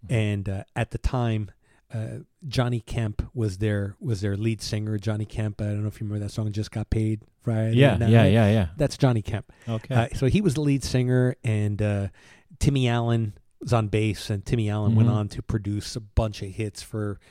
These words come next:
Speaker 2: and, and to play. Uh, he was like a very in-demand, uh, session and touring bass player, uh, that was responsible in, in part for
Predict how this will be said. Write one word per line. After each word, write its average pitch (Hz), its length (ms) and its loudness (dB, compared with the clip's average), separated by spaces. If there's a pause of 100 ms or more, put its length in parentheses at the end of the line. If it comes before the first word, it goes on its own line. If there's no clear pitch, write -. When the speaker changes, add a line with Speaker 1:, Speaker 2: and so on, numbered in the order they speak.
(360)
Speaker 2:
and, 120 240 -6
and 113 180 -4
to 113 60 -6
play. 110 400 0
Uh, 104 80 -4
he 117 180 -6
was 107 180 -6
like 104 220 -4
a 104 100 -2
very 107 220 -2
in-demand, 104 840 -4
uh, 104 280 -8
session 107 640 -8
and 98 260 -10 (320)
touring 113 460 -2
bass 101 260 -8
player, 101 560 -6
uh, 101 320 -10 (500)
that 113 240 -4
was 101 500 -4 (500)
responsible 113 1200 -6
in, 98 360 -12
in 113 120 -10
part 104 320 -8
for 101 300 -8